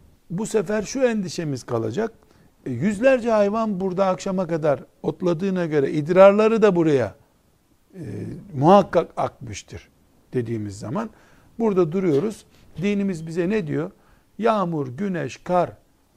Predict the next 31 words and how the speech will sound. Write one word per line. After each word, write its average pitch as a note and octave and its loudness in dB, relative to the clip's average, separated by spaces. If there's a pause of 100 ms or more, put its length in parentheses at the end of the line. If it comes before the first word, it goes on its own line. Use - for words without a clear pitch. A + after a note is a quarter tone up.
(100)
onu G#3 -2
kurutmuş. G3+ -4
Şu A#3 -4
anda F#3+ -2
sen E3+ -8
bir F#3 -6
idrar C#3+ -2
görüyor B2 0
musun D#3+ -8
orada? F#3 -4 (520)
Bir F3+ -2
ıslaklık D3+ -4
görüyor C#3+ 0
musun? C3+ -8 (140)
Hayır. D#3 2 (680)
Yani C#3+ -6
geçen G#3+ -2
sene D3+ -4 (380)
veya F3+ -2
bir G#3 -2
hafta F3 -4
önce, C#3+ -4
on F#3 -4
gün D3 -4
önce C3+ -4 (460)
buraya F3 0
bir E3+ -2 (360)
hayvan D#3 2 (200)
idrar D#3+ 0
yapmıştır E3 0
diye E3+ 4